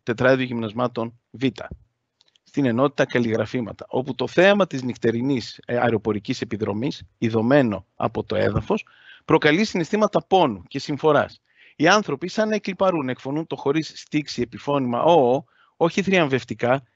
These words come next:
αλλά σχετιαστικά, γιατί προκαλεί τον θρήνο. Επιτυχής διδακτική επιλογή κρίνεται και η ανθολόγηση αποσπασμάτων στο εγχειρίδιο των τεχνικών επαγγελματικών εκπαιδευτηρίων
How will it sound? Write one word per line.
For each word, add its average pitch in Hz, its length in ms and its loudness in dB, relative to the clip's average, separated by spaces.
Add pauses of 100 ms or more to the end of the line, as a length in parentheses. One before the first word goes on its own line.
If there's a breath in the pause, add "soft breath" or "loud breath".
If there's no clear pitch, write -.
(160)
αλλά 143 200 0
σχετιαστικά, 127 880 -4 (140)
γιατί 117 220 -8
προκαλεί 113 400 -4
τον 101 180 -10
θρήνο. - 380 -16 (1080 soft breath)
Επιτυχής 170 540 0
διδακτική 226 500 2
επιλογή 185 480 0
κρίνεται 208 420 2
και 185 160 -4
η 220 40 4
ανθολόγηση 190 540 2
αποσπασμάτων 139 880 0 (200)
στο - 220 -4
εγχειρίδιο 180 480 2
των 170 180 -2
τεχνικών 165 520 2
επαγγελματικών 117 720 -2
εκπαιδευτηρίων 113 840 -4